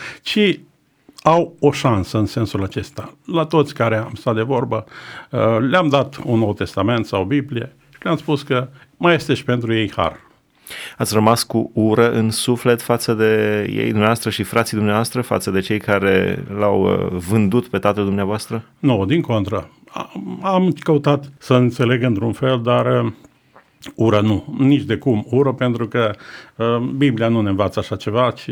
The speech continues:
Speaker 1: spune că să iubești pe aproapele tău, chiar și pe dușmani, să binecuvântezi pe cei ce te blastămă. Și lucrul acesta e obligatoriu să-l facem și nu.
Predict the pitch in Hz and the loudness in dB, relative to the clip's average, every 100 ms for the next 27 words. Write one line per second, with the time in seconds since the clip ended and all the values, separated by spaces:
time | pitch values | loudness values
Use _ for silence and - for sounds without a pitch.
0 | 113 117 - - 113 107 110 - 107 101 | -10 -12 -14 -6 -4 -2 -4 -2 -2 -2
1 | 110 - 98 110 98 98 98 - 104 95 | -2 -4 -2 -2 -2 -4 -4 -4 -4 -6
2 | - - - - 110 - 98 110 101 92 | -18 -20 -6 -4 -2 -4 -2 -2 0 -2
3 | 113 120 107 - 107 - - 117 123 107 | 0 0 -2 -4 -6 -6 -6 -2 -2 -2
4 | 104 113 104 98 - 107 - 101 98 104 | -4 -6 -4 -6 -4 -4 -6 -6 -4 -4
5 | 95 - 90 90 - - - 120 117 113 | -4 -6 -8 -10 -18 -18 -6 -2 0 0
6 | 110 - 107 - 104 98 104 113 117 - | -2 -2 -6 0 0 0 -4 -12 -16 -16
7 | - - _ _ _ - - - 117 131 | -18 -20 _ _ _ -18 -14 2 2 4
8 | 104 98 - 123 107 104 90 110 - 98 | 2 0 0 0 0 -2 0 -2 0 -6
9 | - 98 87 | -6 -6 -6